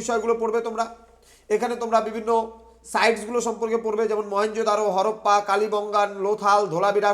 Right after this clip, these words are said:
সম্পর্কে পড়বে তোমরা। এখানকার রিলিজিয়াস কন্ডিশন সম্পর্কে পড়বে, রিলিজিয়াস বিলিফ, ধর্মীয় ব্যবস্থা, প্র্যাকটিসেস, রীতিনীতি, আর্ট অ্যান্ড আর্কিটেকচার পড়বে, এখানে ট্রেড মানে বাণিজ্য পড়বে, এখানে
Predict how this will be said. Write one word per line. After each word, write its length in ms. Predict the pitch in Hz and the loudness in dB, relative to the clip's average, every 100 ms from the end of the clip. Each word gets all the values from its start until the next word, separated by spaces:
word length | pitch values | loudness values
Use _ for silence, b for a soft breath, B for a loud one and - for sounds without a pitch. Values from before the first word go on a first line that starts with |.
| 208 | 0
সম্পর্কে 280 | 196 202 208 | -6 -4 -4
পড়বে 160 | 202 196 | -4 -4
তোমরা। 160 | 202 202 202 - _ _ _ b b b - | -4 -4 -6 -14 _ _ _ b b b 0
এখানকার 360 | 208 233 233 220 | 2 2 4 4
রিলিজিয়াস 500 | 226 233 220 240 233 - - - - _ _ - | 2 -2 0 2 0 -2 -12 -18 -20 _ _ -4
কন্ডিশন 340 | 208 240 240 220 | -2 -2 -2 -4
সম্পর্কে 300 | 220 220 226 | -4 -2 -2
পড়বে, 180 | 220 214 208 | 0 0 -2
রিলিজিয়াস 320 | 202 220 226 180 | -4 -2 -2 -2
বিলিফ, 200 | 214 202 151 | -4 -4 -4
ধর্মীয় 240 | 190 226 202 | -4 -2 0
ব্যবস্থা, 300 | 208 208 214 | 0 -2 -2
প্র্যাকটিসেস, 420 | 202 196 214 220 185 190 | -2 -4 -4 -2 -2 -4
রীতিনীতি, 400 | 202 214 208 202 - b b b b 190 | -6 -6 -4 -6 -8 b b b b 2
আর্ট 100 | 226 | 4
অ্যান্ড 160 | 226 | 0
আর্কিটেকচার 420 | 220 208 233 233 - | -2 -2 -4 -4 -2
পড়বে, 200 | 214 214 220 - B B - | 0 0 -2 -8 B B -6
এখানে 180 | 196 233 233 | -2 -2 -2
ট্রেড 200 | 233 240 196 165 | 0 0 -2 -4
মানে 100 | 214 202 | -2 0
বাণিজ্য 260 | 196 220 233 226 | 0 0 -2 0
পড়বে, 200 | 220 226 - - - - _ _ _ 202 | 0 -2 -4 -16 -20 -20 _ _ _ -4
এখানে 220 | 233 233 | 0 0